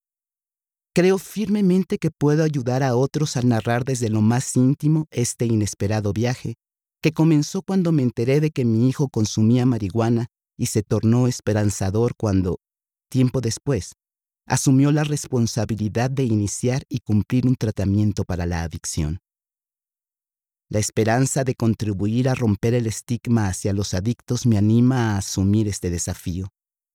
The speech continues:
También ayudar a sus familias en la búsqueda de una solución, una recuperación oportuna, efectiva y con menos prejuicios, a través de la información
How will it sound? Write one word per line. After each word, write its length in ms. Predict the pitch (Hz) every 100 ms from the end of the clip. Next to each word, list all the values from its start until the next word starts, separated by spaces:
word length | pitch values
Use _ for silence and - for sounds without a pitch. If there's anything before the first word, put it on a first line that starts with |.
| _ _ _ _ _
También 360 | 143 147 165 185
ayudar 380 | 151 131 139
a 60 | 160
sus 180 | 160 151
familias 560 | 117 113 131 151 160
en 100 | 135
la 100 | 117
búsqueda 520 | 104 131 - - 143 123
de 120 | 107
una 220 | 110 123
solución, 640 | - 104 101 - 107 107 - _ _ _ _ -
una 180 | 170 180
recuperación 720 | 180 - - 117 110 131 139
oportuna, 720 | 139 110 101 - 120 120 98 - _ _ -
efectiva 720 | 113 - 104 - 139 139 143 _ _ -
y 80 | 131
con 260 | 120 110
menos 340 | 104 117 120 -
prejuicios, 680 | 104 101 123 127 120 127 - _ _ _ -
a 100 | 123
través 400 | 110 104 117 117
de 100 | 123
la 60 |
información 840 | 117 107 107 101 92 - 110 117